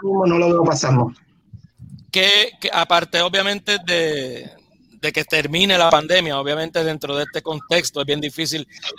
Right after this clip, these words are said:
Speaker 2: que un deporte que no es primario en Puerto Rico, que se pueda realmente desarrollar por encima de otro o que pueda equipararse a otro bajo estas condiciones de, que nos, que nos da la pandemia,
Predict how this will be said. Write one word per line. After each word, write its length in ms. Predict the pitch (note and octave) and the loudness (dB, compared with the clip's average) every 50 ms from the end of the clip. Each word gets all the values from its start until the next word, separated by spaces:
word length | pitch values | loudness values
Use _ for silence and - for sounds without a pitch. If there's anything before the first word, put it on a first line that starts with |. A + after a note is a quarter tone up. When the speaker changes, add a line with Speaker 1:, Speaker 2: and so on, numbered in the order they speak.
| - | -4
Speaker 2:
que 120 | - C#3 C#3 | -2 -2 0
un 160 | C3+ D3 D#3+ E3 | 0 0 2 2
deporte 540 | E3+ E3+ - E3+ F3+ F#3+ F3+ - - F3 - | 2 2 4 2 2 2 2 2 0 0 0
que 200 | - D#3 D#3 D3+ | 2 0 0 2
no 140 | D#3 E3 | 2 2
es 100 | F3+ F3 - | 0 0 0
primario 520 | F#3+ F3+ F3 E3+ E3+ F3 F3 F3 E3+ E3+ E3+ | 0 0 2 4 4 4 4 4 2 2 2
en 100 | E3+ F3 | 0 0
Puerto 340 | F3 E3+ E3 E3 D#3+ E3 | -2 -4 -6 -4 -4 -4
Rico, 400 | E3 F3+ F#3+ F#3+ - D#3+ D3+ - - - - _ _ - | -2 -2 -2 -2 -2 -2 -4 -4 -6 -12 -20 _ _ -2
que 100 | D#3 E3 | 0 2
se 140 | - E3+ D#3+ | 2 2 2
pueda 260 | - D3+ D#3+ F3 F3 | 2 2 4 4 4
realmente 440 | E3+ F3 E3+ E3+ F3 F3 E3+ - E3+ | 4 4 4 2 2 0 0 2 2
desarrollar 760 | E3+ E3 D#3+ F3 E3+ D#3+ E3 D#3+ E3 E3+ E3+ F3+ G3 G3+ - - - - - - _ _ _ _ | 2 4 4 2 2 2 2 2 2 4 4 4 2 0 -4 -10 -14 -14 -14 -18 _ _ _ _
por 160 | - D3+ D#3 | -4 -2 0
encima 380 | D#3 D#3 - - D#3+ E3 F3 F3 | 0 0 0 0 0 0 2 2
de 100 | E3 D#3 | 2 2
otro 440 | D3+ D#3+ F#3 G3+ G#3 - F3+ E3 F#3 - | 2 2 4 2 2 2 0 -2 -2 -2
o 120 | D#3+ C3 | -4 -6
que 140 | - C#3+ C3 | -6 -6 -6
pueda 300 | - C3 C#3+ D#3+ E3 D#3+ | -4 -2 2 4 4 4
equipararse 560 | D#3 D3 D#3+ C#3+ D3 D3 D#3 D#3 D3 - D#3+ | 2 0 -2 -2 0 2 2 0 0 0 0
a 80 | D#3+ F3+ | 2 2
otro 240 | F#3+ F#3 - E3 D3 C3 - - - _ | 2 0 -2 -6 -10 -12 -14 -16 -20 _
bajo 300 | - C#3+ D3 C#3 C3 C#3+ | -4 0 0 2 2 0
estas 180 | D#3+ - - F3 | 0 -2 -2 -2
condiciones 680 | - F3+ F3+ E3+ D#3 D#3 - - E3 E3+ E3+ E3 D#3 | -2 -2 -2 -2 -2 -4 -4 -4 -2 -2 0 0 0
de, 160 | - D3 C#3 | -2 -4 -6
que 240 | - - - - B2 | -8 -12 -12 -10 -8
nos, 300 | B2 B2 B2+ B2 A#2+ B2 - | -8 -6 -8 -8 -10 -10 -12
que 100 | - A#2 | -14 -14
nos 80 | A#2+ A#2+ | -10 -4
da 100 | B2 D3 | 0 0
la 120 | D#3+ D#3+ | 2 2
pandemia, 440 | D3 C#3+ C#3+ E3+ G3 G3 F3+ D3+ - | 2 2 2 4 2 4 2 0 -4